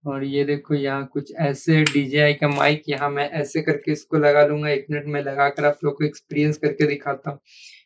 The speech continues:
इसको कैसे यूज़ करते हैं guys। तो यहाँ से हम लोग ऐसे करते हैं, यहाँ से हम लोग clip भी कर सकते हैं guys। अगर यहाँ से ऐसे करना है तो यहाँ से ऐसे clip कर लेंगे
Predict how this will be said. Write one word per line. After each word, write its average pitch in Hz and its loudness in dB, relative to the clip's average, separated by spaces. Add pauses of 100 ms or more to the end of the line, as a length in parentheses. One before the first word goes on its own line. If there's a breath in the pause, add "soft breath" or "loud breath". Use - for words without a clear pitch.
(140)
इसको 156 -4
कैसे 147 2
यूज़ 143 -2
करते 143 -2
हैं 143 -4
guys। 135 -10
तो - -8
यहाँ 143 -2
से 147 -10
हम 147 -2
लोग 147 0
ऐसे 143 0
करते 151 -2
हैं, 196 -4 (500 soft breath)
यहाँ 160 6
से 170 2
हम 190 4
लोग 180 0
clip 170 4
भी 160 0
कर 151 4
सकते 147 0
हैं 143 0
guys। 143 2 (800)
अगर 147 6
यहाँ 147 4
से 160 0
ऐसे 156 -4
करना 151 2
है 151 2
तो 151 0
यहाँ 147 2
से 151 -2
ऐसे 151 -4
clip 156 -4
कर 156 4
लेंगे 160 2